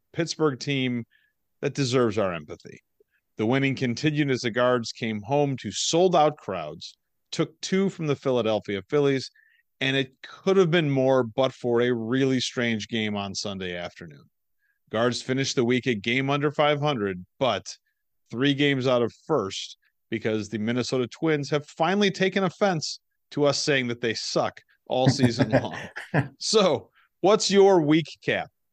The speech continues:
Speaker 2: It's a solid week. You beat, you beat the tar out of the Pirates, which they should. They put up tons of runs and won big, then won two close games where Clase looked really great, where you faced their best six hitters, uh, two nights in a row.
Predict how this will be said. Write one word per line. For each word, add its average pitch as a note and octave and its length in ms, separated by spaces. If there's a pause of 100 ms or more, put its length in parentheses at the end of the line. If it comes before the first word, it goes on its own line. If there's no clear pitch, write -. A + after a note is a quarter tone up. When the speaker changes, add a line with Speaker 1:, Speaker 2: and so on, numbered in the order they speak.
(120)
Speaker 2:
It's - 120
a D3+ 60
solid E3+ 500
week. D#3 280
You A#2 60
beat, B2+ 240
you A#2+ 100
beat C3 240
the A#2 60
tar A#2 400
out A2 120
of G2 60
the G2 60
Pirates, G#2 460
which G2+ 160
they F2 180
should. G#2 500
They F#2 100
put G2+ 160
up F2 120 (240)
tons C3 420
of F2+ 60
runs G#2 420
and E2+ 120
won D#2+ 260 (100)
big, A#2+ 420
then G#2 200
won F2 240
two E3 240
close A#2+ 380
games A#2 460
where F#2 280 (580)
Clase B2+ 720
looked A2+ 420
really G#2+ 340
great, G#2 340
where G2+ 140
you G2+ 160
faced G#2 360
their G#2 140
best G2 400
six G#2+ 280
hitters, G2+ 580 (340)
uh, F2 240
two A2 180
nights G#2 280
in F#2+ 80
a F#2 60
row. G#2 500